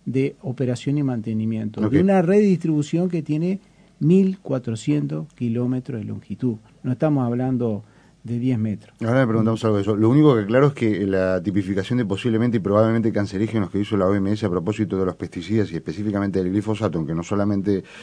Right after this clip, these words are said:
Speaker 2: el glifosato, eh, no se hace por un tema de potencialidad, sino porque en definitiva creo que están haciendo gradualmente acercándose a decirle a Monsanto, "Basta de hacer glifosato", ¿no?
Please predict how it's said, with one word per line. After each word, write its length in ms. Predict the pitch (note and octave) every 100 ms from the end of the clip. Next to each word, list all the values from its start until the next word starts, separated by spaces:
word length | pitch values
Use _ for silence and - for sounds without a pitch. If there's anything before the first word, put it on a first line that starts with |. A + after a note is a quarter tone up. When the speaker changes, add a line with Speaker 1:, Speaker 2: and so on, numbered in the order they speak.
| - -
Speaker 2:
el 160 | F2+ E2+
glifosato, 640 | G#2 A#2+ A2+ G2 F#2 A#2 - - -
eh, 460 | G2 G2 F#2 F2+ F2+
no 140 | A2
se 80 | A2+
hace 160 | A2
por 140 | G2+ G2+
un 160 | F#2+
tema 200 | F#2+ G#2+
de 80 | F#2+
potencialidad, 720 | F2 E2 F2 D#2 F2+ F2+ G#2
sino 300 | A2+ G2+ A2
porque 280 | - F#2+ E2
en 60 | F2+
definitiva 500 | E2+ F#2+ E2+ A#2 G#2
creo 220 | F#2+ G#2
que 60 | F2
están 180 | -
haciendo 380 | F2+ G#2 G#2 G#2+ - - - -
gradualmente 720 | F#2+ G2+ G#2 B2 B2 B2 B2+
acercándose 840 | B2 G#2+ F2 A2+ A#2 G#2+ A2 B2 B2+
a 80 |
decirle 340 | F2 F2 A2 A2
a 40 |
Monsanto, 500 | G#2 G2+ A#2+ A#2+ G#2+
"Basta 320 | F#2+ A2+ A2
de 60 | F#2
hacer 180 | F2 F#2+
glifosato", 580 | F2+ D#2 D#2 C2+ B1 D#2
¿no? 160 | A2